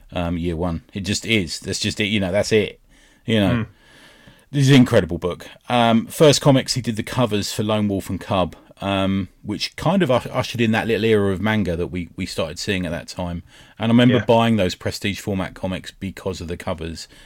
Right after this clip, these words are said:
Speaker 1: and then being introduced to that sort of samurai thing that I hadn't, hadn't really seen before. And that led to a love of the movies and everything. It's down, those covers are down to that, I think. Um,
Speaker 2: Gotcha.
Speaker 1: Ronin, um, I think he, he, he took his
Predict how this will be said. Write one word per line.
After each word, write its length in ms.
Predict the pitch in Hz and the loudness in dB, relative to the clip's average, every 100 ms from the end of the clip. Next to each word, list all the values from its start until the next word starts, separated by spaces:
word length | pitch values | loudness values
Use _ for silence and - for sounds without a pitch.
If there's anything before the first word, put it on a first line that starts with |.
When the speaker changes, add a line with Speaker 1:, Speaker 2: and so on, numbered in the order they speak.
| - | -10
Speaker 1:
and 120 | 90 | -4
then 160 | 98 95 | 0 0
being 180 | 92 87 | 0 0
introduced 640 | 87 - - 98 90 - | -2 -6 -6 -4 -4 -8
to 100 | - | -8
that 260 | 87 87 - | -6 -6 -10
sort 220 | - - | -16 -14
of 60 | 69 | -10
samurai 640 | - 95 85 85 82 80 80 - _ | -6 -4 -4 -6 -6 -8 -10 -14 _
thing 300 | - 92 90 | -10 -6 -6
that 180 | 85 - | -6 -8
I 40 | 90 | -8
hadn't, 220 | 90 85 | -6 -6
hadn't 200 | 98 80 | -8 -8
really 160 | 85 85 | -8 -8
seen 200 | 92 87 | -8 -8
before. 280 | - 85 - - - - | -8 -10 -10 -20 -20 -10
And 80 | 123 | 0
that 140 | 117 - | 0 0
led 160 | 87 82 | -8 -10
to 120 | 92 | -10
a 40 | |
love 200 | 82 80 | -8 -10
of 100 | 80 | -10
the 40 | 85 | -12
movies 380 | 80 80 82 80 | -10 -10 -10 -10
and 60 | |
everything. 260 | 85 87 90 | -10 -10 -10
It's 140 | 82 | -8
down, 280 | - 101 92 | -2 -2 -2
those 240 | 95 98 - | -4 -4 -4
covers 300 | - 85 82 | -4 -4 -6
are 60 | |
down 280 | 85 92 90 | -6 -4 -4
to 100 | - | -6
that, 180 | 92 92 | -8 -8
I 20 | |
think. 300 | - 80 76 - - - - - - - - | -12 -14 -14 -20 -20 -20 -20 -20 -20 -10 4
Um, 220 | 143 143 | 6 6
Speaker 2:
Gotcha. 160 | 143 - _ _ _ _ - - - - | 4 -4 _ _ _ _ -20 -20 -20 -8
Speaker 1:
Ronin, 560 | 143 127 131 123 117 113 - _ _ _ | 2 6 6 4 0 -4 -10 _ _ _
um, 340 | - 107 101 101 | -2 0 0 -4
I 80 | - | -10
think 180 | - 110 | -6 -6
he, 100 | 101 _ | -6 _
he, 240 | - 107 - | -8 -6 -8
he 180 | - 120 | -8 -6
took 240 | - 110 | -6 -6
his 180 | 107 - | -6 -8